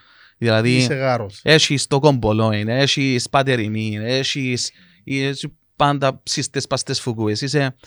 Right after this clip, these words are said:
Speaker 1: ε, είσαι πελαμένος με το ποδόσφαιρο, έχεις το τσιάρο σου, είσαι ούλα τούν τα πράγματα που ένας περιπέζει τον άλλον,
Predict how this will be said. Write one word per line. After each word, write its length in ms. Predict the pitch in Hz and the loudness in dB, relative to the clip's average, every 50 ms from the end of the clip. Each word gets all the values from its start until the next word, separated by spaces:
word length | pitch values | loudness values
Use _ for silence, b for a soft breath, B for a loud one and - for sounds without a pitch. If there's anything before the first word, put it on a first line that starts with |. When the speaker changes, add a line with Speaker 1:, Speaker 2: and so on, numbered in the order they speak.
| b b b b b b b b | b b b b b b b b
Speaker 1:
ε, 360 | - 139 135 131 127 123 123 123 | -4 -2 0 0 0 -2 -2 -4
είσαι 200 | - 131 - 151 | -6 -4 -4 -2
πελαμένος 520 | 151 - 156 147 135 127 123 131 139 139 | 0 2 2 4 4 2 2 0 -2 -2
με 80 | 143 143 | -2 -4
το 100 | 147 143 | -4 -2
ποδόσφαιρο, 500 | - 139 131 135 135 - - - 120 107 | -2 0 2 2 2 2 2 0 0 0
έχεις 120 | 127 135 | 0 -2
το 120 | - - - | -4 -6 -4
τσιάρο 460 | - - - - 120 120 127 123 117 | -4 -4 -2 0 2 2 2 2 2
σου, 200 | 110 - - 135 | 0 -2 -2 -2
είσαι 160 | 143 151 156 b b b b b | -2 -2 -4 b b b b b
ούλα 320 | - 151 160 151 139 131 131 | 2 4 4 6 4 4 2
τούν 120 | 135 143 | 2 2
τα 80 | 135 127 | 0 2
πράγματα 320 | 123 143 151 160 160 160 | 2 2 2 2 2 2
που 100 | 135 135 | 0 0
ένας 180 | 131 139 139 - | -2 -2 -2 -2
περιπέζει 400 | - 139 123 113 110 110 117 117 | -2 -2 -2 -2 -2 -2 -2 -2
τον 100 | 107 104 | -2 -2
άλλον, 420 | 104 104 101 101 104 101 104 101 | 0 0 0 0 0 -2 -2 -4